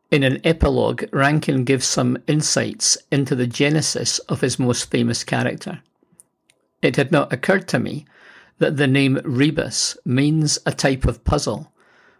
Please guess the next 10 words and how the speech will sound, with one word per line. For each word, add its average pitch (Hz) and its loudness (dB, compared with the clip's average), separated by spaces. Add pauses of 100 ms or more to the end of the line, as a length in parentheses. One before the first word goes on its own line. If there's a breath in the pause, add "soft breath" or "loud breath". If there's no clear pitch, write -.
(140 soft breath)
which 160 0
is 143 4
appropriate 156 0
for - -2
a 135 2
detective 131 -2
trying 127 0
to 127 -6
solve 123 -2
cases, - -2